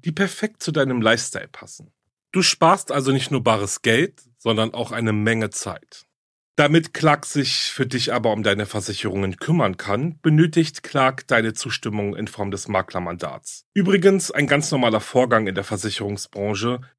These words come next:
denn nur so kann Clark als dein Versicherungsmakler auftreten und für dich handeln.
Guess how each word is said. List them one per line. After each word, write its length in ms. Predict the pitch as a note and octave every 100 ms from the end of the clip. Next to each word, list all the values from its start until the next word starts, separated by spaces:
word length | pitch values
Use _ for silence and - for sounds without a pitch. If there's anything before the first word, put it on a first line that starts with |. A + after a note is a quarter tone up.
| -
denn 120 | B2
nur 120 | A#2+
so 260 | G#2 C#3+ G3+
kann 300 | - E3+ D#3
Clark 280 | C#3+ C3
als 240 | - - -
dein 220 | - D3+
Versicherungsmakler 920 | D#3 C#3 C3+ C3+ A2 - G#2+ F#2+ A2
auftreten 680 | G2 G2+ - A2 - A#2+ A#2+ _ -
und 160 | A2
für 140 | - G#2
dich 180 | -
handeln. 380 | A2+ G2+ E2+ -